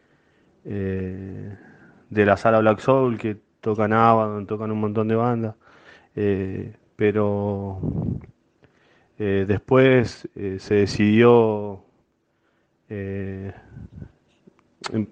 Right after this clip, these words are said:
encararlo por el lado instrumental y, y bueno, es todo un desafío para nosotros porque son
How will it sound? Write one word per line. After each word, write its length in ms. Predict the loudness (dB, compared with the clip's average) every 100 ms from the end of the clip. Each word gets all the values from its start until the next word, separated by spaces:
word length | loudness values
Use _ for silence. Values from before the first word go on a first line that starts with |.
| -2
encararlo 580 | 0 2 4 4 4 0
por 120 | 0
el 140 | 0
lado 180 | 2 0
instrumental 680 | 0 -4 -4 -2 0 0 -4 _ _ _ _ _ _ _ _
y, 760 | -10 -6 -4 -4 -4 -4 -6 -10 -16 _ -18
y 100 | -12
bueno, 340 | -8 -6 -8 -10 _ _ -16
es 160 | -16 -10
todo 200 | -4 -2
un 80 |
desafío 480 | 0 -2 0 0 0
para 160 | -2 -6
nosotros 360 | -6 -4 -4
porque 220 | -6 -8 -8
son 460 | -10 -10 -10 -14